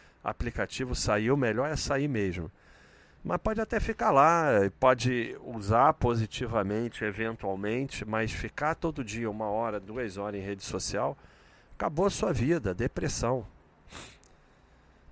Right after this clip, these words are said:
Você não vai mais mudar ninguém, ninguém, a não ser pelo exemplo. Nada muda, só você muda.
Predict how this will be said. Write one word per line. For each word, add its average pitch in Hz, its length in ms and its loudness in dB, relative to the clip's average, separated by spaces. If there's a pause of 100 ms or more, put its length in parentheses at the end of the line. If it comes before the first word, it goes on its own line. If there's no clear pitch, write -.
(400)
Você 120 320 0
não 139 240 -2
vai 123 320 2
mais 139 300 2
mudar 104 420 0
ninguém, 107 760 2 (480)
ninguém, 107 540 0
a 104 80 2
não 110 140 2
ser 131 180 -2
pelo 131 300 0
exemplo. 98 520 -4 (1080)
Nada 117 420 2
muda, 98 340 -2
só 101 200 -4
você 101 280 -4
muda. 98 400 -2